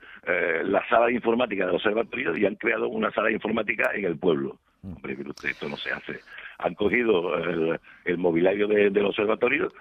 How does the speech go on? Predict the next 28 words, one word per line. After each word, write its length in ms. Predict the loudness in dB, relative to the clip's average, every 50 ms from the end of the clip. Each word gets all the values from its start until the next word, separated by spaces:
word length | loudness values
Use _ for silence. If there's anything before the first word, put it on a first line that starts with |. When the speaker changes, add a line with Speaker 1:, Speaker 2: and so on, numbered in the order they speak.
| -20 -8 -4
Speaker 1:
y 100 | -4 0
han 100 | 0 0
hecho 180 | 0 0 2
una 140 | 2 2 2
biblioteca 800 | 2 0 -2 0 0 0 2 2 2 0 0 -2 -8 -10 -10 -12 _ -4
en 140 | -2 0
el 160 | 2 0 0 2
pueblo. 340 | 2 2 2 2 -2 -4
Hombre, 200 | -6 -10 -14 -14 -8
mire 140 | -8 -8 -8
usted, 280 | -6 -4 -4 -4 -2 -2
si 80 | -6
esto 160 | -2 0 0
es 40 | 0
material 440 | 0 0 -2 -2 -2 0 0 0 0
del 120 | 0 0
observatorio. 640 | 0 0 -2 -6 -8 -10 -4 -2 -2 -2 -2 -4 -6 -8 -16 -20 -20 -20 -20 -20 -20 -20 -20 -8 _
Y 80 | -6 -2
claro, 340 | 0 -2 -2 0 -2 -4 -2 0
y 320 | 0 2 2 2 2 0 0
así 260 | -4 -4 -2 0 0
hemos 320 | 2 2 2 0 0 0
estado 380 | 0 2 4 4 4 4 4 2
un 140 | 2 2 2
año, 500 | 2 2 0 0 0 0 2 2 2 2
otro, 420 | 2 0 0 2 4 4 4 4
otro, 360 | 2 0 0 0 2 4 2 2
otro, 280 | 0 0 0 0 0